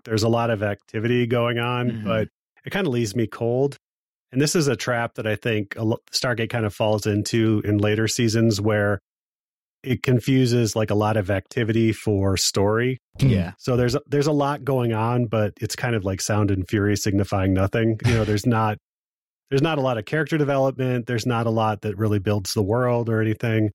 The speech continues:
Speaker 1: It's just, you know, people go here, they run around, they go into the tunnels. Oops, they come out of the tunnels, you know. You know, there's a lot of plot holes when you start thinking about it. So I'm kind of
Speaker 2: Mm-hmm.
Speaker 1: flat on this one.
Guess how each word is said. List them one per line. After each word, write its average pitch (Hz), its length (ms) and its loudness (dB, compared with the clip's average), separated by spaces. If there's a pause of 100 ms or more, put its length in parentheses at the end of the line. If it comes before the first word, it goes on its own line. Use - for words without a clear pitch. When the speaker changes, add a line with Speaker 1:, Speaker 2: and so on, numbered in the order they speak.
(380)
Speaker 1:
It's 113 180 -4
just, 117 260 0
you 120 60 0
know, 107 80 2
people 127 260 0
go 113 200 0
here, 123 420 0
they 110 120 2
run 110 180 2
around, 107 320 2
they 104 100 2
go 110 160 2
into 107 160 -2
the 101 100 2
tunnels. 120 640 0
Oops, 117 280 0
they 107 140 2
come 110 200 -2
out 113 160 2
of 110 80 0
the 113 80 0
tunnels, 110 480 0
you 113 80 2
know. 98 200 2 (760)
You 147 100 2
know, 143 120 2
there's 151 180 2
a 165 60 0
lot 156 220 0
of 135 80 -6
plot 123 220 -6
holes 135 240 -2
when 123 80 0
you 120 80 -2
start 127 260 -2
thinking 131 280 0
about 131 240 -2
it. 131 160 -4
So 127 180 -2
I'm 139 220 -2
kind 147 180 -4
of 98 80 -8
Speaker 2:
Mm-hmm. 90 60 -16
Speaker 1:
flat 110 300 -4
on 143 120 0
this 147 240 0
one. 160 240 0